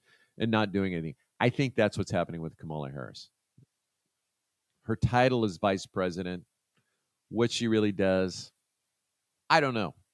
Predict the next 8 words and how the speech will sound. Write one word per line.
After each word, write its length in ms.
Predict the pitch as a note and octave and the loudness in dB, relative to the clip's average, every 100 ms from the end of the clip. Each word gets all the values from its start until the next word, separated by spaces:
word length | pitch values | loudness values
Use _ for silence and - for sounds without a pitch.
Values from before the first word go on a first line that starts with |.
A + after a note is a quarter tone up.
| _ _ _ _ _ _ _ _ | _ _ _ _ _ _ _ _
I 60 | - | -2
have 140 | C3+ | 0
no 160 | G#2+ A2 | 2 0
clue. 320 | - F2+ C2 - _ _ _ _ _ _ _ _ _ _ _ _ - | 0 -4 -4 -8 _ _ _ _ _ _ _ _ _ _ _ _ 2
But 240 | G#2 G2+ _ _ _ _ _ _ _ _ _ _ _ _ _ _ _ | 4 4 _ _ _ _ _ _ _ _ _ _ _ _ _ _ _
it's 220 | - G#2 B2+ | -6 -2 -2
interesting 720 | A#2+ A#2 - G2 F#2 D#2+ E2 | -2 -2 -2 -4 -4 -8 -4
that, 300 | F2+ F#2 F2 | 0 0 -2